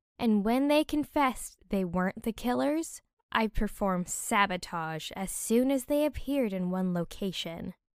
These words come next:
It was so funny. The next day,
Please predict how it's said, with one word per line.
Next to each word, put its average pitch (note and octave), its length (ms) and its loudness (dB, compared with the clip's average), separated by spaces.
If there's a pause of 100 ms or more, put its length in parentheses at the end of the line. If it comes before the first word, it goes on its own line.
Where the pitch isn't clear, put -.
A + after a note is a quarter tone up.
(140)
It A#3 140 4
was G#3 160 4
so F#3 380 4
funny. D#3+ 520 -2 (280)
The A#3+ 100 4
next A#3 400 4
day, A#3 420 0